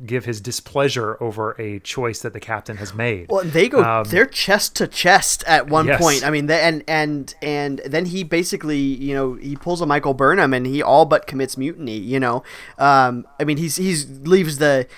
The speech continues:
Speaker 2: he leaves the ship. He doesn't try to rally everybody around him, but he, he's just like, "Nope, forget this," when he and Michael were in the same exact position at the very beginning of the series. So I loved it. I, th-, I thought, and, and even just everybody around his,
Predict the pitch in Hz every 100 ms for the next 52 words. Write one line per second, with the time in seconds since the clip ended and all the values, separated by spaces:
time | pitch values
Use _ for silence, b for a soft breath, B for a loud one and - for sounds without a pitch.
0 | B 180 175 175 139 - 175 147 156 147
1 | 131 120 139 127 127 131 123 120 120 131
2 | 185 147 135 143 147 - 151 139 135 143
3 | 135 117 156 220 - _ _ - - 151
4 | 214 - 165 165 - B B B B 147
5 | 165 156 143 - 170 175 143 143 139 190
6 | 143 131 127 131 139 135 - - 147 151
7 | 135 135 - 147 127 139 - 127 123 123
8 | 120 120 131 127 131 127 123 110 117 139
9 | 180 117 80 - 147 B B B - 240
10 | 151 127 127 147 143 127 87 127 139 143
11 | 151 165 170 190 180 175 208 226 170 -
12 | - 151 156 185 170 156 131 131 127 139
13 | 139 143 123